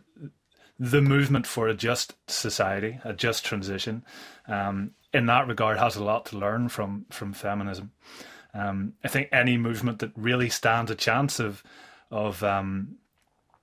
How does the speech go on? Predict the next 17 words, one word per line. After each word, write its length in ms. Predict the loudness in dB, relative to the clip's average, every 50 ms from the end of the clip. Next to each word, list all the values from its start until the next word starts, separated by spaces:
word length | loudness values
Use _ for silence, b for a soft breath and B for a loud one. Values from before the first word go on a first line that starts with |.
| _ -20 -20 _ _ _ _ _ _ _ _ _ _ _ _ _ _ -4
of, 160 | -4 -2 -2
of 140 | -2 -2 0
confronting 560 | 2 2 2 4 4 4 4 6 6 4 4
the 80 | 4 2
power 500 | 0 0 2 2 4 4 2 0 0 -4 _ _ _ _
of, 480 | -2 0 2 2 0 -2 -2 -6 -10 B B B B B B B B -14
of, 360 | -10 -8 -6 -6 -8 -10 -10 -8
of 180 | -6 -6 -2 0
capitalism, 640 | 2 2 2 2 0 -2 -2 0 -2 -2 -2 -2
of 320 | -2 -4 -4 -6 -8 -10 -6
capitalist 480 | -2 -2 -2 -2 -2 -4 -6 -6 -4 -4
states, 640 | -4 -2 -2 0 0 0 0 -2 -4 -6 -6 -8 B B B B B B B B _ -8
um, 520 | -6 -4 -2 -2 -2 -2 -2 -2 -4 -6 _ _ _ _ _
has 440 | -8 -4 2 6 6 6 6 4 2
to 80 | 0 0
be 100 | 0 -2
intersectional. 720 | -2 -4 -6 -6 -6 -4 -4 -4 -6 -8 -12 -12 -14